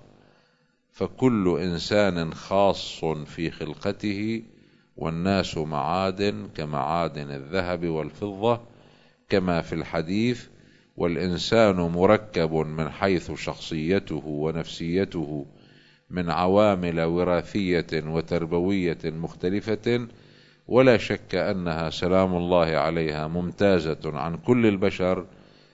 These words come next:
من هذه النواحي، مضافاً إلى ما ورد في الروايات من أن نطفتها تكونت من ثمار الجنة، ومضافاً إلى ما ورد بشأن خلق نورها قبل خلق الكون.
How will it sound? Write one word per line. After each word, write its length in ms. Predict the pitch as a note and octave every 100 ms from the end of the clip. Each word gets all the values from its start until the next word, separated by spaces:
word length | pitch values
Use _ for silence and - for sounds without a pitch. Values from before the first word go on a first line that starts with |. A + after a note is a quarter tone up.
| _
من 180 | F2 E2+
هذه 400 | G2+ A#2 A2 G#2+
النواحي، 720 | G#2 F#2+ G2 G2+ F2+ G#2 G#2
مضافاً 540 | G2 F2+ G2+ G#2 - E2
إلى 380 | C#2+ E2+ E2
ما 140 | E2 E2
ورد 580 | F#2 G2 F2 D#2 D2+ D2+ - - _ _ -
في 160 | -
الروايات 840 | F#2+ F#2 F#2 F2+ F#2+ A2 A#2+ - F#2
من 180 | E2+
أن 220 | D2 G#2 F2+
نطفتها 880 | E2 E2 - - A2 F#2 D#2+ D#2
تكونت 760 | D2+ D#2+ - G2+ G#2+ G#2 G#2 G2+ F2
من 160 | E2+
ثمار 460 | - D#2+ F2 F#2 F2+
الجنة، 540 | F2 D#2+ E2+ D2+ C#2 - G1+ _ _ _ _ _ _ _ -
ومضافاً 720 | F#2+ G#2 G2 A#2+ C#3+ - C3
إلى 420 | B2 A#2+ A2 G2+
ما 140 | G2+
ورد 340 | G2+ B2 A#2+ A2+
بشأن 720 | G#2+ F#2+ - B2 - E2+ D#2+
خلق 420 | - G#2+ G2 -
نورها 800 | E2+ F2 A2 A#2+ A#2+ A2+ C3+ C#3 - - _ _ _ _ _
قبل 460 | G#2+ G#2 E2 D#2+ D2+
خلق 520 | - F#2+ G2+ F#2+ -
الكون. 920 | G#2 G#2+ G2 - D#2 C#2+ C2+ C#2 C#2+